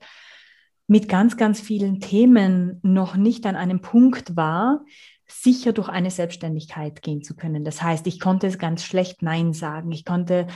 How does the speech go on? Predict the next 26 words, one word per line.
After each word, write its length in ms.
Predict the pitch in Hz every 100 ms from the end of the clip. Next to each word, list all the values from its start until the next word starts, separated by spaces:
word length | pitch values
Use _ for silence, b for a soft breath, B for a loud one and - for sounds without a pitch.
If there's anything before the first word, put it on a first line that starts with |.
| B
ganz 200 | - 180
schlecht 280 | - 196 -
Menschen 340 | 185 185 196 170
warten 420 | 160 190 190 160
lassen. 360 | 147 - -
Ich 160 | 196 180
wollte 200 | 196 196
jedem 560 | 185 165 175 202 208 208
Kunden 440 | - 214 214 214
das 160 | 190 -
Gefühl 320 | 170 180 175
geben, 260 | 180 180
der 180 | 190 175
wichtigste 500 | 151 143 - - -
Kunde 360 | - 156 151 151
zu 140 | 160
sein 260 | 156 143 147
und 160 | 185
so 80 | 170
weiter 240 | 156 151 160
und 100 | 156
so 80 |
weiter 220 | 113 135 151
und 80 |
so 100 | 165
weiter. 280 | 151 151 156